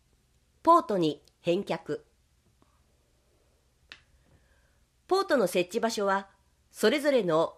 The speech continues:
事業者のアプリ等でご確認ください。各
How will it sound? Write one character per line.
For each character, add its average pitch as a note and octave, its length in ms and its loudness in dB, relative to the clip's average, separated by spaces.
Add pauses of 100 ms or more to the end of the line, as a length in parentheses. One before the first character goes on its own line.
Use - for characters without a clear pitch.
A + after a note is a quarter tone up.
事 D#3+ 180 -10
業 D#4 200 0
者 B3+ 140 -6
の E3+ 120 0
ア G#3+ 60 2
プ C#4 140 -6
リ F#3+ 100 -8
等 G3 240 -2
で D3 340 0 (120)
ご F3 120 0
確 G#3 200 -4
認 G3+ 220 0
く F#3 100 -8
だ F3 100 0
さ F3+ 180 -4
い。 D#3 140 -6 (2000)
各 C4+ 460 0